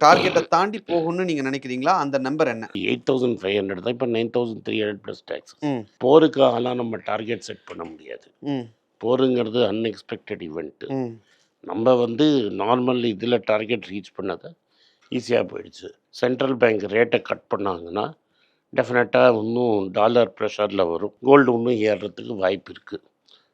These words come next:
Speaker 2: அது இந்த வாட்டி இன்னைக்கு பண்ண மாட்டாங்கன்னு நினைக்கிறேன். this ரியலா வந்து செப்டம்பர்ல தான் எதிர்பார்க்கணும்.
Speaker 1: ஓகே. சார், ஒரு பக்கம் சின்ன கார்ஸ் எதுவுமே சேல் ஆகல அப்படின்னு மாருதி சொல்றாங்க.
Speaker 2: ம்.
Speaker 1: நாங்க அந்த line of production-ஐ வந்து மெயின்டெயின் பண்றதே கஷ்டமா இருக்கு அப்படின்னு சொல்லி மாருதி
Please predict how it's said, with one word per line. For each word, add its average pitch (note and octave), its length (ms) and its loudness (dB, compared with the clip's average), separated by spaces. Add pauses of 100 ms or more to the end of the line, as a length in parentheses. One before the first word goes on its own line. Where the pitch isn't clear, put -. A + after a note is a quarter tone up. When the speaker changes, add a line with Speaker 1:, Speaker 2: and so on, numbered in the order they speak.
Speaker 2:
அது A#2+ 220 0
இந்த A#2+ 220 8
வாட்டி C3+ 280 10
இன்னைக்கு B2+ 360 2
பண்ண A#2+ 220 6
மாட்டாங்கன்னு A#2 480 4
நினைக்கிறேன். F#2 520 -4 (240)
this B2 300 -4
ரியலா C3+ 460 8
வந்து A#2 240 2
செப்டம்பர்ல A#2 640 -4
தான் A#2 120 -4
எதிர்பார்க்கணும். F#2 800 -6
Speaker 1:
ஓகே. G#2+ 200 -14 (320)
சார், A#3 180 4
ஒரு F#3 280 2
பக்கம் A3+ 480 -2 (100)
சின்ன G#3 280 -4
கார்ஸ் F#3 280 4
எதுவுமே D#3 340 0
சேல் E3 280 2
ஆகல C#3+ 320 4
அப்படின்னு C3+ 240 -2
மாருதி B2 420 -4
சொல்றாங்க. G2+ 420 -8 (220)
Speaker 2:
ம். G2+ 240 -4
Speaker 1:
நாங்க D3 240 0
அந்த C3+ 140 0
line E3+ 300 2
of F#3 320 2 (160)
production-ஐ E3 480 2
வந்து D3 240 0 (480)
மெயின்டெயின் E3 360 0
பண்றதே C#3+ 300 -4
கஷ்டமா C#3+ 380 -4
இருக்கு B2 260 -4
அப்படின்னு B2 180 -8
சொல்லி B2 220 -10
மாருதி B2+ 380 -4